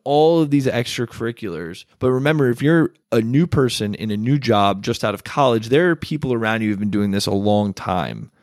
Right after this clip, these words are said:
And they have the experience in that business or in that job or in that industry that you definitely don't have. And it's not that you don't know anything. It's the fact that you're just sitting there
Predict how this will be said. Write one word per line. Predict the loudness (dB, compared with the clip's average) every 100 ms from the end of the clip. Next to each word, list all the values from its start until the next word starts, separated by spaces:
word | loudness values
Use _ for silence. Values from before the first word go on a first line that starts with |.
| _ _ _ -6
And | -2 0 2
they | 0 0
have | 0 0 0
the | -2
experience | -2 -6 -4 -2 -2 -4 -6
in | -2 0
that | 0 -2 -2
business | -2 0 -2 -2 -2 -4
or | -2 -2
in | 0 0 0
that | -2 -2
job | 0 2 2 0 0
or | -2 0
in | 0 0
that | 0 0
industry | 0 2 0 0 0
that | 0 -2
you | 2 2
definitely | 2 0 0 -2 -4 -2
don't | -2 -2 -2
have. | -2 -2 -4 -14 -20 _ _ _
And | -8 -8 -6
it's | -6 -2 2
not | 2 2
that | -2
you | 0 2 4 2 0
don't | 0 0 -2 -8
know | -2 2 4 2
anything. | -2 -10 -10 -10 -10
It's | -10 -8
the | -4
fact | -2 -2
that | -4
you're | -2 -2
just | -2 -4
sitting | -4 -2 -2
there | -2 -4